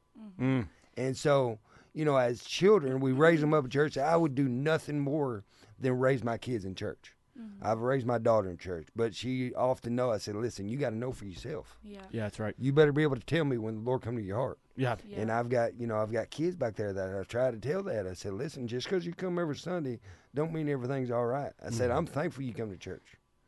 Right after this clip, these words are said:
Speaker 3: And I said, "But listen, if you don't have that lifestyle, if you don't know when Jesus come to your heart, he's probably not there."
Speaker 2: Mm.
Speaker 3: So.
Speaker 1: Yeah, and I'll even go a step further. Like, I,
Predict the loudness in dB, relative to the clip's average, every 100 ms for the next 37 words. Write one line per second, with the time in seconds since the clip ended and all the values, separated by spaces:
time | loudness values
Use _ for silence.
0 | _ _ _ -6 -4 -2 -2 -2 -4 -4
1 | -6 -6 -10 -10 -10 -8 -6 -2 -2 -4
2 | -6 -4 -4 -4 -6 -6 -8 -4 -2 -2
3 | -4 -4 -2 -2 -6 -16 -16 -6 2 8
4 | 10 10 8 4 0 0 2 2 0 -4
5 | -2 -2 -2 2 2 0 -6 _ -12 -4
6 | 0 0 0 -6 -6 -8 -10 -16 -16 -16
7 | _ -16 -12 -10 -10 -12 -14 -14 -12 -12
8 | -6 -2 -2 -4 -6 -8 -8 -10 -12 -10
9 | -8 -8 -10 -10 -10 -6 -4 -4 -6